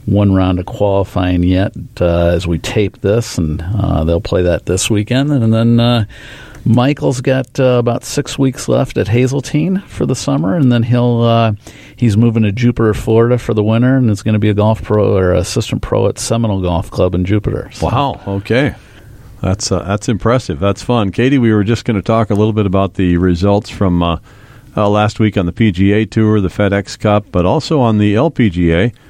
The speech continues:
Speaker 2: Uh, Brooke Henderson, an event, uh, in Canada at Regina, and, uh, she wins her national event, I think the first, uh, Canadian woman to win that event since the early nineteen seventies. So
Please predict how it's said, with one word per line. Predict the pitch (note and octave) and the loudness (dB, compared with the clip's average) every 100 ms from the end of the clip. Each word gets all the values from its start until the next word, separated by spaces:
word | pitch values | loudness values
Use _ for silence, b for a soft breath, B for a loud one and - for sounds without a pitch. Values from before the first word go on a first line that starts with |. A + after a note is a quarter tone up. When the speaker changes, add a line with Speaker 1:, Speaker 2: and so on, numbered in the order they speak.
| B B B B | B B B B
Speaker 2:
Uh, | - D#2 | -6 -4
Brooke | F2+ A#2+ C3 | 0 0 0
Henderson, | C3+ B2 A2 - A#2+ | 0 0 0 0 0
an | A#2+ | 2
event, | G2 F#2 G#2 G#2+ - G2+ | 2 2 0 -2 -4 0
uh, | G2 | 0
in | G#2 A#2 | 0 -2
Canada | G#2+ A#2 B2+ G#2 | 0 0 2 0
at | F2+ | 0
Regina, | F2 E2+ G2+ B2+ F2+ F#2 | -2 0 0 2 0 0
and, | F#2+ F2+ F2 | 0 2 2
uh, | E2+ D#2+ - B B B | 0 -2 -6 B B B
she | - C3 | -4 0
wins | C3 A#2+ C3+ A2 G2+ | 2 2 0 0 0
her | G2+ F#2+ | 0 2
national | G#2 A2 - G2+ | 0 0 0 2
event, | G2+ A2 | 2 0
I | F2+ | 0
think | A2 - | -2 -4
the | |
first, | F2+ - A#2 A#2 - - | -8 -4 -2 -2 -4 -2
uh, | G#2 G2+ | 0 0
Canadian | F#2+ G2+ G#2+ A2 G#2 | 0 0 2 2 2
woman | G#2 G#2+ | 2 2
to | G2+ | 2
win | G2+ G#2 | 2 2
that | G2+ | 0
event | F#2+ G2 G#2 | 0 0 -2
since | - G2 - | -2 -4 0
the | F#2 | 0
early | G2+ G2 | 2 2
nineteen | F2+ G2 - G2+ | 2 0 0 -2
seventies. | E2+ - G#2+ A#2+ E2+ E2+ | -2 -2 -2 0 0 0
So | - F#2 D#2+ | 0 -2 -2